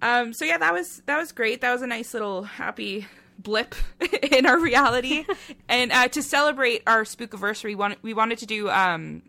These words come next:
Speaker 1: something a little bit different this week. So we're both covering the same thing,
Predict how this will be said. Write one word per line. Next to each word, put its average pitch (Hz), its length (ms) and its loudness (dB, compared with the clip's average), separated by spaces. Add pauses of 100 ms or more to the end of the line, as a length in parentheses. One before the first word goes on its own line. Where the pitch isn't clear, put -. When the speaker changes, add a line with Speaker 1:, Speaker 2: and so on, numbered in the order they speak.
(100)
Speaker 1:
something 202 260 -8
a 185 60 -2
little 175 140 0
bit 175 140 -4
different 175 300 -8
this - 180 -12
week. 247 300 -6 (240)
So - 140 -2
we're 220 160 2
both 254 480 -2
covering 226 400 0
the 185 80 -6
same 214 320 -2
thing, 254 480 0